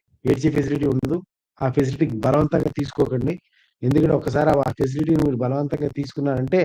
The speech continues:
జీవితాంతం ఆ ఫెసిలిటీని ఎంజాయ్ చేస్తూనే ఉండాల్సి వస్తుంది.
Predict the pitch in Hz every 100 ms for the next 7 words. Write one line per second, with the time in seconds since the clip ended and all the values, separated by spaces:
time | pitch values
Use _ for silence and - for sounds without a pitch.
0 | - _ _ _ - 107 156 165 170 156
1 | 160 135 127 135 139 147 123 117 - _
2 | - 110 127 151 131 135 - 147 139 123
3 | 113 - - -